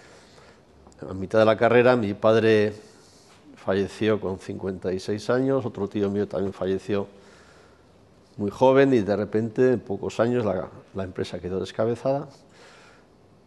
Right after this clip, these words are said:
y esa empresa se vendió a la Nestlé. Por tanto, se me cerraron mi salida profesional en el mundo de la, de la chacinería.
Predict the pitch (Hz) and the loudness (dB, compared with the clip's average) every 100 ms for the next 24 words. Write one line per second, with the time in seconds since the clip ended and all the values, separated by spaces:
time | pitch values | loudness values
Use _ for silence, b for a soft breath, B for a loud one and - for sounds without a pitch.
0 | _ - - _ _ - 131 139 147 - | _ -20 -20 _ _ -4 0 2 2 -2
1 | - 104 98 113 123 117 101 101 98 87 | -4 -2 0 0 0 0 0 0 0 0
2 | 80 78 87 - - - _ - _ _ | -2 -8 -8 -10 -12 -20 _ -20 _ _
3 | _ _ _ _ b b b b b _ | _ _ _ _ b b b b b _
4 | _ _ - 92 98 98 107 - 95 95 | _ _ -10 -8 -6 -4 -4 -6 -8 -10
5 | - 98 117 123 123 131 127 107 95 - | -6 0 4 6 4 2 -2 -4 -4 -4
6 | 92 98 98 - - 95 - 98 113 101 | -2 -4 -6 -10 -10 -10 -8 -6 -4 -4
7 | 82 90 92 90 87 - - - - _ | -4 -8 -10 -10 -10 -10 -14 -18 -20 _
8 | _ b b b b b b b _ _ | _ b b b b b b b _ _
9 | _ 120 87 - - - 85 104 135 | _ -8 -8 -6 -8 -6 -4 -4 -6